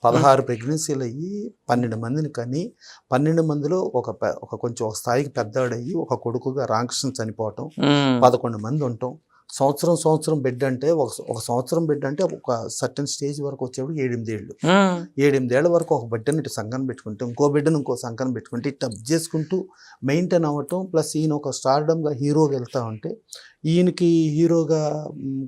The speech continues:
Speaker 1: కావాల్సిన, ఆ, ఫుడ్
Speaker 2: మ్మ్.
Speaker 1: ఐటమ్స్ కానీ ఈయనకి కావాల్సిన నీడ్స్ అన్నీ సమకూరుస్తూ ఈ పిల్లల్ని సాకుతూ ఇలా ముందుకు నడవటం అనేది చాలా గొప్ప విషయం.
Speaker 2: అవును.
Speaker 1: మళ్ళీ ఇంకోటి ఏంటంటే ఈ ఇప్పుడు రామారావు తమ్ముడు, తమ్ముడు భార్య,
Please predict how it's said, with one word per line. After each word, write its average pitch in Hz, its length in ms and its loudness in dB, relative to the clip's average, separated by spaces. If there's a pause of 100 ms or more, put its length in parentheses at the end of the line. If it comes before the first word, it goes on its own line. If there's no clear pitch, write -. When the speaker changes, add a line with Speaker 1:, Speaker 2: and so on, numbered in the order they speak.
Speaker 1:
కావాల్సిన, 139 440 0
ఆ, 127 220 -4
ఫుడ్ 143 1000 0
Speaker 2:
మ్మ్. 123 100 6
Speaker 1:
ఐటమ్స్ 139 380 2
కానీ 139 280 -2
ఈయనకి 139 400 0
కావాల్సిన 127 460 2
నీడ్స్ 131 380 -2
అన్నీ 139 200 0 (460)
సమకూరుస్తూ 147 840 2 (500)
ఈ 147 100 2
పిల్లల్ని 147 640 4
సాకుతూ 131 600 2
ఇలా 143 260 4
ముందుకు 151 380 0
నడవటం 143 400 -4
అనేది 156 260 -4 (140)
చాలా 135 180 0
గొప్ప 165 280 2
విషయం. 135 340 0
Speaker 2:
అవును. 143 300 4 (320)
Speaker 1:
మళ్ళీ 170 200 10
ఇంకోటి 208 400 6
ఏంటంటే 185 680 2 (600)
ఈ 151 220 2
ఇప్పుడు 160 440 2
రామారావు 170 480 6
తమ్ముడు, 156 580 2
తమ్ముడు 143 240 2
భార్య, 110 300 0